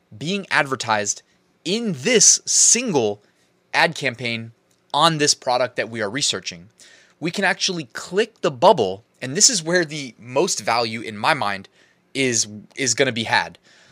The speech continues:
So now we can actually see the search terms that were being advertised in this campaign. By the way, also, I should mention, if we just jump back here for a second, this very top row, you see how they have the biggest bubbles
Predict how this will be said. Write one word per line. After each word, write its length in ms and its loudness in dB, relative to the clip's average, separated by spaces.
So 240 2
now 260 0
we 140 -2
can 140 -4
actually 340 -4
see 500 -2
the 140 -8
search 340 -2
terms 480 -6
that 340 2
were 300 -2
being 420 -6
advertised 720 -2
in 200 -2
this 180 0
campaign. 600 -4
By 160 4
the 80 2
way, 220 2
also, 280 0
I 80 6
should 220 0
mention, 300 -4
if 100 -10
we 80 -6
just 200 -4
jump 200 0
back 200 0
here 100 -4
for 140 -6
a 40 -4
second, 380 -4
this 300 4
very 380 4
top 360 -4
row, 340 2
you 120 -8
see 160 -2
how 180 2
they 180 0
have 220 -4
the 120 -4
biggest 520 -4
bubbles 500 0